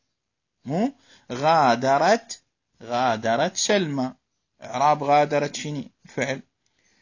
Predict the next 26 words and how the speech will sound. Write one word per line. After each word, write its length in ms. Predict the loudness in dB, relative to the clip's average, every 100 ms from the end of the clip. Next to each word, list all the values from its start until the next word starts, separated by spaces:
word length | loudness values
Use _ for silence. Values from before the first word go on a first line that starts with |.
| _ _ _ -8
غادر 440 | 0 2 4 2
فعل 260 | 0 -2 -2
ماضي 280 | 2 0 0
مبني 400 | -2 -2 -2 -2 0
على 100 | 0
اليمن 340 | 0 -4 -10 _ _ _ _
على 200 | -4 -2
الفتح، 480 | 0 -2 -2 -8 -6
والتاء 380 | -6 -2 -2 0
تاء 220 | 0 -2
التأنيث 500 | -4 -8 -6 -6 -6
الساكنة، 600 | -2 0 0 -2 -8 -8 _ _ _ _ -8
وهو 340 | -4 2 2
حرف 400 | 4 2 2 0
مبني 960 | 0 2 2 2 0 -2 -2 -2 -2 0
على 200 | 0 2
السكون 440 | 0 -2 -2 0
لا 140 | 2 2
محل 400 | 2 0 0 0
له 180 | -2
منين؟ 360 | -4 -4 -6 -8 _ _ _ _ _ -6
من 140 | -2
الإعراب. 500 | -2 0 0 0 -2 -8 _ -8
لاحظ، 360 | -2 -2 -2 -12 -14
غادرت 1120 | -4 2 4 4 2 2 2 4 2 0 -20 -20 _ _
سلمى، 540 | -6 -4 -2 -4 -6